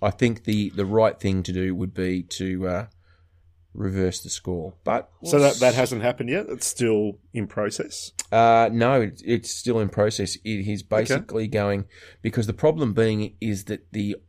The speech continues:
Speaker 1: um, only the captain or the acting captain can ask for a head count.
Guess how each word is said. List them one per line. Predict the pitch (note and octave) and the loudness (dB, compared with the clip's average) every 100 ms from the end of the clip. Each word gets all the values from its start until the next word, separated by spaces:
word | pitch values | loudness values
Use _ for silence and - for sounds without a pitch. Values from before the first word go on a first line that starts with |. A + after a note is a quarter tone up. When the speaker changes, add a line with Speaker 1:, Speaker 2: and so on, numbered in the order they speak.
| _ _ _ G#2 | _ _ _ -2
Speaker 1:
um, | G#2 F#2+ F#2+ F#2 - _ - | 0 2 0 -4 -10 _ -2
only | A2 A2+ | 0 2
the | G2+ | 0
captain | - - G#2 G2 | -4 -4 -4 -4
or | F2+ | -6
the | F#2 | -4
acting | G2 A2 - G2+ | -4 -4 -4 -8
captain | - F#2 - F2 B2+ - - - - | -4 -6 -4 -6 -6 -10 -20 -20 -8
can | A#2+ | 0
ask | G2+ F#2+ F2+ - _ _ _ _ | 2 4 2 -4 _ _ _ _
for | - F#2+ | -4 -2
a | |
head | F#2 F2+ | -2 -4
count. | - E2 - | -6 -6 -8